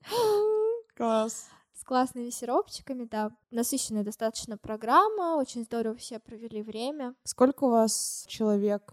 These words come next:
Speaker 2: в команде организаторов? Плюс-минус. Ну, я понимаю,
Speaker 1: Это
Speaker 2: что
Speaker 1: на самом деле достаточно
Speaker 2: по-разному.
Speaker 1: плавающее число, потому что количество, так скажем,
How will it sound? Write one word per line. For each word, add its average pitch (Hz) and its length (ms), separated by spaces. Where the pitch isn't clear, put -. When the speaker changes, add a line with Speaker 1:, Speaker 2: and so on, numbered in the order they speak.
Speaker 2:
в 190 200
команде 196 440
организаторов? 185 680
Плюс-минус. 226 580
Ну, 247 60
я 240 60
понимаю, 254 300
Speaker 1:
Это 349 100
Speaker 2:
что 453 160
Speaker 1:
на 415 80
самом 370 220
деле 339 180
достаточно 311 440
Speaker 2:
по-разному. 285 60
Speaker 1:
плавающее 285 480
число, 359 360
потому 262 320
что 262 480
количество, 240 840
так - 160
скажем, 226 500